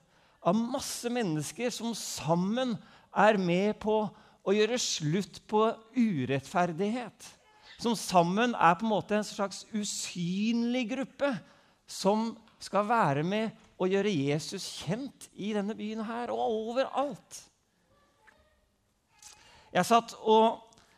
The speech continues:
så på en film på, ja, var det onsdag eller en dag i en uke her? Eh,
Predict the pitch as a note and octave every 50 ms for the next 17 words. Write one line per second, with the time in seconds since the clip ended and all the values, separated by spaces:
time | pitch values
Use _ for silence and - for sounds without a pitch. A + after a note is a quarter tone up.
0 | _ - - - F#3 F#3 F#3 - G#3+ A3+ A#3 G3+ - - - B3 C4 C4 B3+ A#3
1 | F3+ D3+ - - F#3+ G3 F#3+ F#3 F3+ F3+ F#3+ F#3+ F#3+ E3+ C#3+ C3 - - - -
2 | - - - C3+ B2 C3 B2+ C3+ D#3 - D#3 D3 E3 D#3+ D3+ - - - F3+ E3+
3 | E3 D#3+ F3 E3 C#3+ C#3+ C3+ A#2 G#2+ A2+ D#3 - C#3 D3 D#3+ D3+ C3+ D3 D#3 D3+
4 | D#3 C3 - D#3+ D#3 E3 F#3 F3 D#3+ B2 - - - - - - - _ - -
5 | - C3+ C3+ C3 C3